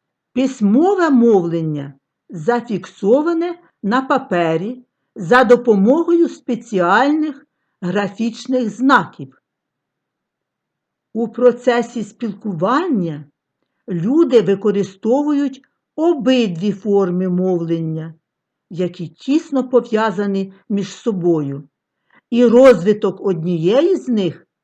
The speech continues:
сприяє розвитку іншої. Усне і письмове мовлення тісно пов'язані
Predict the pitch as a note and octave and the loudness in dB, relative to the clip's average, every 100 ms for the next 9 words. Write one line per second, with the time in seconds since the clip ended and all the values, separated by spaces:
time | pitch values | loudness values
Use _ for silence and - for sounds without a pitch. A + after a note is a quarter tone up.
0 | _ _ _ _ _ - F3+ F3 F3+ A#3 | _ _ _ _ _ -8 -4 -2 0 2
1 | E4 D#4+ B3 B3+ D#3+ F3 B3+ G#3+ G#3+ A3 | 2 2 0 -4 -2 4 4 4 -4 -8
2 | - A3+ - G#3 F#3 - D#3+ C3+ C3 C3 | -10 -14 -8 -4 -4 -6 -8 -8 -10 -14
3 | _ _ _ _ _ _ _ _ _ _ | _ _ _ _ _ _ _ _ _ _
4 | _ _ _ _ _ _ _ _ - C#4 | _ _ _ _ _ _ _ _ -4 2
5 | D#4 - - D#3+ C#3+ - _ _ _ - | 2 2 -4 -8 -10 -16 _ _ _ -8
6 | A3+ - - G#3+ A3 A3+ F#3 D#3+ F3 C#4+ | -6 -4 -2 0 0 0 0 -2 0 0
7 | E4 G3 E3+ D3+ C#3 C3+ _ _ _ _ | 0 -4 -6 -6 -10 -14 _ _ _ _
8 | _ _ C4+ D4 - B3+ B3 A3 D#3 F3 | _ _ 0 0 2 -2 2 0 2 2
9 | F#3+ F#3 A3+ A3+ C4 C4+ | 2 0 -2 0 -2 -4